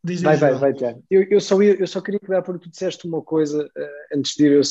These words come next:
Speaker 2: eu sei que o Tiago ia aqui pegar noutro tema.
Speaker 1: Avança, avança.
Speaker 2: A questão da ira, a questão da ira. E, eh, ou seja,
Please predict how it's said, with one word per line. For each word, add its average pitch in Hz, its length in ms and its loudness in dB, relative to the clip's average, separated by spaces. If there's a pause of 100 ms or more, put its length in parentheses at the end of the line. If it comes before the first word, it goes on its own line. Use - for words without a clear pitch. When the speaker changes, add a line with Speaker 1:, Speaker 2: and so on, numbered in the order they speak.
(140)
Speaker 2:
eu 147 80 2
sei 160 180 2
que 156 120 -6
o 147 40 -4
Tiago 151 280 0
ia 151 120 4
aqui 143 200 -4
pegar 151 340 -2 (580)
noutro 143 440 -12
tema. 143 340 -4 (480)
Speaker 1:
Avança, 180 320 -8
avança. 190 300 -8
Speaker 2:
A 160 40 -2
questão 208 360 4
da 196 100 6
ira, 151 460 2 (280)
a 143 80 -6
questão 160 320 -6
da 151 120 -2
ira. 120 440 -4 (140)
E, 170 240 -6
eh, 160 140 -16 (1800)
ou 190 120 2
seja, 135 460 -2